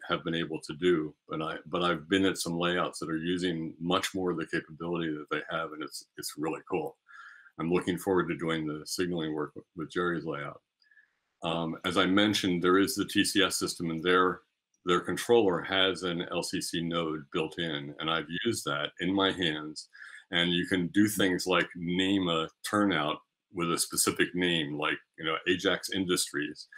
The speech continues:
And on your, on your handheld, it will say Ajax Industries, and you can say, "Go to Ajax Industries," and it will go to Ajax Industries. You can set it up to speak English to you. It's so wonderful. And that's,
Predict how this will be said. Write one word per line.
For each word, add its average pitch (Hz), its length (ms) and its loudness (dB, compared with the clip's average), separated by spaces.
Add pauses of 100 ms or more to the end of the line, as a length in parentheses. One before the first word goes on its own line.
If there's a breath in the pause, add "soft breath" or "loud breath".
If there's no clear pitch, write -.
(320 loud breath)
And 87 140 0
on 98 260 6
your, 98 260 4 (160)
on 101 220 2
your 98 180 2
handheld, 87 520 2
it 90 100 0
will 92 100 2
say 92 260 0 (100)
Ajax 85 440 2
Industries, 87 540 0
and 80 100 -4
you 82 140 -2
can 90 120 -4
say, 80 380 0 (160)
"Go 95 160 4
to 90 80 2 (100)
Ajax 85 380 0
Industries," 87 600 -2
and 85 100 -6
it 82 100 -4
will 90 240 2 (160)
go 95 160 6
to 90 80 0 (100)
Ajax 87 400 -2
Industries. 87 540 -6
You 87 80 -6
can 85 120 -4
set 92 200 2
it 85 100 2
up 87 140 -2
to - 80 -10
speak 87 300 -2
English 95 400 0
to 80 60 -4
you. 78 180 -4
It's - 160 -6
so 101 180 2
wonderful. 85 640 -2 (720 loud breath)
And 95 160 2
that's, - 440 2